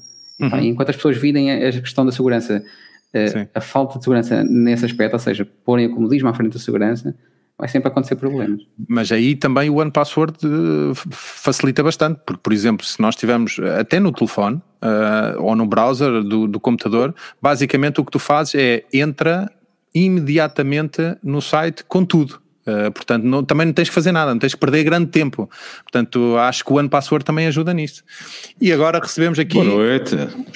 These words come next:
Speaker 1: o Nuno.
Speaker 2: A primeira surpresa, a primeira surpresa da noite.
Speaker 1: Pá.
Speaker 3: Primeira, então onde é que anda o resto da pessoa? Eu pensava <laughs> que era o último a chegar.
Speaker 1: Eh, eras o último. Eh,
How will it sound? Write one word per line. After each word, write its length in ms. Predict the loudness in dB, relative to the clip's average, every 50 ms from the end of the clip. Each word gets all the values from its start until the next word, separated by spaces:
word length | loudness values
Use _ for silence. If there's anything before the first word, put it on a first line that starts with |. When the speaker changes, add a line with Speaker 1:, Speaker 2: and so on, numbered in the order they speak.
| 0 2
Speaker 1:
o 80 | 4
Nuno. 260 | 4 4 4 4 2 2
Speaker 2:
A 20 |
primeira 260 | 4 4 4 4 2
surpresa, 480 | 2 0 2 2 2 2 2 2 2 2
a 40 | 2
primeira 260 | 4 4 4 2 2
surpresa 480 | 0 -2 0 2 2 2 2 2 2
da 100 | 2 2
noite. 360 | 2 2 0 -2 -4 -8 -10 -14 -12 -10 -8 -8 -8 -10 -8 -8
Speaker 1:
Pá. 260 | -8 -8 -8 -10 -6 -4
Speaker 3:
Primeira, 420 | -2 0 0 0 -2 -2 -4 -8 -8 -8
então 160 | -2 0 2
onde 100 | 2 2
é 20 | 2
que 100 | 2 2
anda 80 | 2 2
o 40 |
resto 220 | 2 0 0 0 0
da 60 | -2
pessoa? 220 | -2 -2 -2 0 0
Eu 100 | 2 2
pensava 300 | 0 0 0 0 0 0
<laughs> 240 | -2 -6 -12 -14 -12
que 140 | -10 -4 0 0
era 100 | 2 2
o 40 | 2 2
último 260 | 2 2 2 2 2
a 60 | 2
chegar. 420 | 2 0 0 0 0 2 2 2 2
Speaker 1:
Eh, 180 | 0 0 -2 -2 -2 -2
eras 220 | 0 0 0 0 0
o 60 | 2
último. 340 | 2 0 0 0 -2 -4 -4 -4 -8 -10 -10 -10 -6
Eh, 300 | -4 -2 0 0 -2 -4